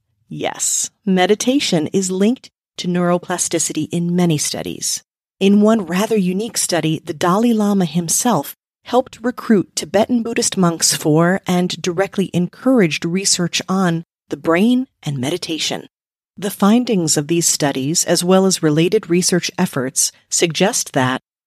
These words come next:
over the course of meditating for tens of thousands of hours, the long-term practitioners had actually altered the structure and function of their brains. To have that kind of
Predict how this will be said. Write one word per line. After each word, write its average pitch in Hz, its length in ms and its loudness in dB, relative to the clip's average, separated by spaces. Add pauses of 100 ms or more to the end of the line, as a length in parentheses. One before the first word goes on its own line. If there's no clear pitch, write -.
(100)
over 233 300 -2
the 185 100 -4
course - 560 -2
of 165 200 -4
meditating 180 760 0
for 160 300 -4 (360)
tens 247 400 2
of 185 80 0
thousands 180 460 0
of 160 160 -2
hours, 160 500 0 (560)
the 165 100 -2
long-term 196 640 2
practitioners 180 840 -2
had - 240 -8 (100)
actually 175 600 -4 (160)
altered 175 600 2
the 151 80 -2
structure - 680 0
and 151 120 -4
function 156 540 -2
of 147 140 -4
their 151 160 2
brains. 143 680 -2 (760)
To - 120 -4
have 254 320 0
that - 260 -4
kind 208 340 -2
of - 120 -2